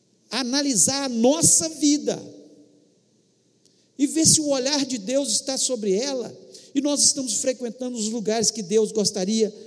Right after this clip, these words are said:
que nós frequentássemos, nós estamos falando aquilo que Deus gostaria que nós falássemos, nós estamos olhando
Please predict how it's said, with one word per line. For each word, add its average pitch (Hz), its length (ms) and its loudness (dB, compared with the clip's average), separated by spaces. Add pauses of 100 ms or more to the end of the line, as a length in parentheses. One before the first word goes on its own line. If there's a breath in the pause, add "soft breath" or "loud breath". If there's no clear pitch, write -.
(240 loud breath)
que 220 120 0
nós 202 260 4
frequentássemos, 190 920 -4
nós 220 180 0
estamos 214 340 0
falando 202 380 -2
aquilo 202 280 -4
que 190 120 -6
Deus 185 560 2 (880 loud breath)
gostaria 190 600 0
que 208 100 -10
nós 175 240 -2
falássemos, 190 800 -2 (220 loud breath)
nós 208 240 2
estamos - 720 -2
olhando 254 920 4